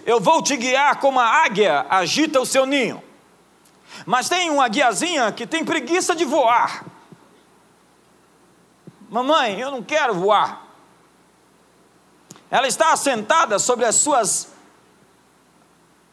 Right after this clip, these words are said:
próprias asas, sentada sobre as suas desculpas. Algumas pessoas preferem ficar presas no ninho.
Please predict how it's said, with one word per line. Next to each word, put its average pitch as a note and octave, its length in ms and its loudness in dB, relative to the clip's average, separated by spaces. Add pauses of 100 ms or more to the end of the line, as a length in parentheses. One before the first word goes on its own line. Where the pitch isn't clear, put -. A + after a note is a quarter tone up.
(340)
próprias D4 600 -2 (240)
asas, - 880 0 (280)
sentada B3 520 0
sobre B3 240 0
as G#3+ 80 0
suas C4 420 0
desculpas. - 1400 -2 (600)
Algumas C#4 340 0
pessoas C4 400 0
preferem A#3 480 -2
ficar F#3+ 460 -4
presas G3 360 -2
no E3+ 100 -8
ninho. D#3 280 -12